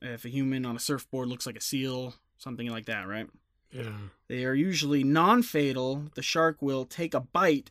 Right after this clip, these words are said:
Speaker 1: and then leave. Most people don't even see the shark at all. They just feel the bite, and that's that.
Speaker 2: Hmm.
Speaker 1: The second type is the sneak attack. Now, this is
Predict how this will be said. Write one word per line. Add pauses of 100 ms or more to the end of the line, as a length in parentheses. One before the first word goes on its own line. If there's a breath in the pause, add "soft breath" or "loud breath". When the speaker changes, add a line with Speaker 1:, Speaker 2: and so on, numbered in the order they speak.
Speaker 1:
and
then
leave. (640 soft breath)
Most
people
don't
even
see
the
shark (480)
at
all. (140)
They
just (220 soft breath)
feel
the
bite,
and
that's
that. (1200)
Speaker 2:
Hmm. (340)
Speaker 1:
The
second
type
is
the
sneak
attack.
Now,
this
is